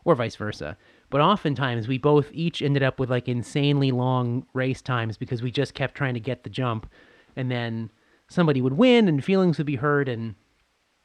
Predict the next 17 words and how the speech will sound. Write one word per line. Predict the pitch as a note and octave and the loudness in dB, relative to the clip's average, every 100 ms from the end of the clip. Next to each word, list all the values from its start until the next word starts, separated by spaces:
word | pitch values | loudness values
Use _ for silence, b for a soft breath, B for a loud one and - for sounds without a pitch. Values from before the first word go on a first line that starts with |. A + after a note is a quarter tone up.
| - | -2
we | C#3+ | -2
had | C3 | 0
a | |
lot | A#2+ A2 | -4 -6
of | |
fights | - A2 - | -6 -8 -8
about | G#2 G#2 - | -8 -6 -6
Mario | G2+ - | -6 -8
Kart. | - A#2 - _ b b b b G2+ | -6 -8 -8 _ b b b b -12
Um, | G#2 A#2 - G2+ _ _ _ _ _ _ b _ | -10 -10 -14 -18 _ _ _ _ _ _ b _
but | D3+ D3 _ - _ _ _ _ _ | 2 2 _ -20 _ _ _ _ _
yet | D3+ F3 | -2 0
again, | E3+ G#3 D#3+ C#3 C#3 - _ | 0 0 2 2 -2 -6 _
here's | - D#3 D3 | -2 0 0
a | C#3+ | 0
rainbow | D3+ D#3 C#3+ C#3+ | 0 2 2 2
road | B2+ C3 B2+ C3 | 2 0 2 0